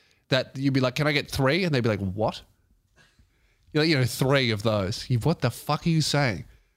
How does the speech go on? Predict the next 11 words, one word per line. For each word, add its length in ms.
Show 240
me 100
with 160
your 120
fingers. 560
"Well, 220
I've 80
only 180
got 260
two 220
fingers. 600